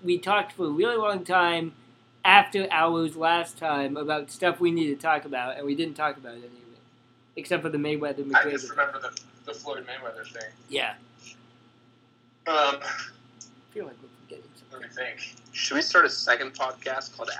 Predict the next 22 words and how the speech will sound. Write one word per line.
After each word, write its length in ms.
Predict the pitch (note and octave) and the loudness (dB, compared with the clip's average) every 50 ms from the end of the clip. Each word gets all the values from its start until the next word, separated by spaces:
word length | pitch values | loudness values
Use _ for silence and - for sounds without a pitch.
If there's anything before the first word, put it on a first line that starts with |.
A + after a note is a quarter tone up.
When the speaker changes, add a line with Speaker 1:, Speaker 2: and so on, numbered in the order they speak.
| - - | 2 10
Speaker 1:
Oh, 120 | A#3+ C#4 D4+ | 10 10 10
Speaker 3:
After 160 | - - - | 10 4 2
Hours? 280 | A#2+ A#2+ B2 C3 C#3 - - | 2 2 0 -2 -2 4 6
Speaker 1:
I 140 | E3 F3 | 8 8
Speaker 3:
Where 80 | F#3 G3+ | 10 8
we 40 | G#3 | 6
Speaker 1:
know 160 | G#3 G#3 G#3 | 6 4 6
what 140 | G#3 A3 G#3+ A3 | 4 4 4 4
it 60 | A#3 | 4
Speaker 3:
comment 160 | B3+ C4 B3+ | 6 8 8
Speaker 1:
is. 100 | A#3+ A3 | 8 6
Speaker 3:
on 160 | - A#2+ A#2 | 6 4 4
our 120 | A#2 A2+ G#2+ - - | 4 2 0 0 -2
first 240 | A2 A2 - - | -4 -4 -4 -4
podcast? 400 | - C#3+ C#3 D3 D#3+ D#3 - - | -4 -4 -4 -4 -6 -12 -12 -6
Speaker 1:
Jesse, 540 | - F#3 G#3 A3 G#3+ - - F#3+ D3+ C3+ B2 - | 4 6 8 8 8 6 4 0 0 0 -2 -2
Speaker 3:
What? 200 | C3+ C3 A#2+ - - - - - - - - - - _ - - | -2 -2 -2 -2 -12 -20 -20 -20 -20 -20 -20 -20 -20 _ -4 0
Speaker 1:
go 120 | G3 G3 | 2 4
Speaker 3:
What? 60 | F#3+ G3+ | 6 6
Speaker 1:
get 120 | G#3 F3+ | 6 6
your 140 | F#3+ F#3 F3 | 6 2 2
book. 340 | E3 F3 E3 - - - | 2 -2 -2 -2 -10 -16